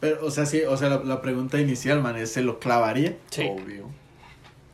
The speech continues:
Speaker 2: O ya lo hizo.
Speaker 3: O hasta la
Speaker 1: Pues,
Speaker 3: otra.
Speaker 1: pues te digo que ya desviaron la atención con eso del covid, ya no se supo nada, pero
Speaker 3: Hasta podría decir que se lo gastó sin tenerlo.
Speaker 2: Como el avión presidencial.
Speaker 1: Como,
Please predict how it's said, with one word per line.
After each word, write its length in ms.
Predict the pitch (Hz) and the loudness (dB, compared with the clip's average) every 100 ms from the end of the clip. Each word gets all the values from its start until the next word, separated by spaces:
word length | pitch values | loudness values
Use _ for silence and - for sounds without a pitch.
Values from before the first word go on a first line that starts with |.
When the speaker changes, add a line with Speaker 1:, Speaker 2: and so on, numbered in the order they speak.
| - - | -18 -6
Speaker 2:
O 80 | |
ya 140 | 165 151 | -4 -4
lo 100 | 139 | -6
hizo. 160 | - - - - - - | -16 -20 -20 -20 -18 -12
Speaker 3:
O 160 | 104 | -10
hasta 280 | 101 - - | -10 -14 -12
la 160 | 98 98 | -2 10
Speaker 1:
Pues, 220 | 170 143 | 10 10
Speaker 3:
otra. 140 | - | 6
Speaker 1:
pues 180 | - 170 | 10 12
te 60 | 170 | 12
digo 120 | 180 | 12
que 200 | 180 185 | 12 10
ya 200 | 147 151 | 10 8
desviaron 440 | 156 180 170 175 185 | 6 4 6 4 4
la 60 | 180 | 2
atención 440 | 165 135 127 143 | 0 -2 0 0
con 120 | 147 165 | 0 -2
eso 180 | 151 | 0
del 120 | 175 147 | 0 2
covid, 320 | 131 151 156 | 2 2 4
ya 140 | 143 | 2
no 80 | 143 | 2
se 100 | 139 | 0
supo 340 | 143 147 143 131 | -2 -2 0 0
nada, 340 | 135 160 147 | 0 0 0
pero 320 | 131 120 110 | 0 0 2
Speaker 3:
Hasta 280 | 123 143 160 | 2 2 0
podría 220 | 151 156 175 | 2 4 4
decir 140 | 175 | 2
que 100 | 185 | -2
se 120 | 175 | 0
lo 80 | 147 | 0
gastó 300 | 123 123 165 | 0 -2 -4
sin 160 | 170 143 | -4 -4
tenerlo. 400 | 120 110 110 110 - - - - - - - - - - | -2 -2 -6 -10 -14 -20 -20 -18 -20 -20 -20 -20 -20 -12
Speaker 2:
Como 280 | 180 185 165 | -4 -2 0
el 280 | 147 143 143 - | 0 0 -4 -6
avión 260 | 165 156 143 139 180 180 - | -4 -2 -4 -6 -10 -10 -8
presidencial. 560 | 156 143 143 143 196 190 - | -6 -2 -2 -2 -6 -8 -10
Speaker 1:
Como, 320 | 131 120 120 | -4 -2 -2